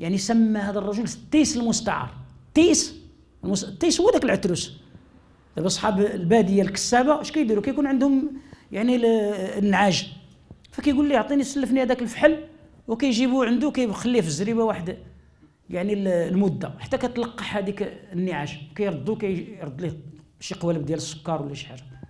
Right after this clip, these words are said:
معروف. إذن هذا التيس المستعار، والرسول صلى الله عليه وسلم قال: "لعن الله المحلل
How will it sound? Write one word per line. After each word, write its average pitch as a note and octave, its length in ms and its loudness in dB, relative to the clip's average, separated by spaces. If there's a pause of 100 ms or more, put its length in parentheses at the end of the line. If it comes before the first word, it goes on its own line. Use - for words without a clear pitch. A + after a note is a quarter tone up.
(640)
معروف. A4 340 0 (500)
إذن C4+ 200 4
هذا D#4+ 180 4
التيس D#4+ 320 2
المستعار، B3 580 2 (160)
والرسول B3+ 360 0
صلى C4+ 140 0
الله B3 100 0
عليه A#3+ 80 -10
وسلم C#4 120 0
قال: C4+ 220 2
"لعن C#4 360 6
الله C4+ 560 6 (680)
المحلل C#4+ 840 10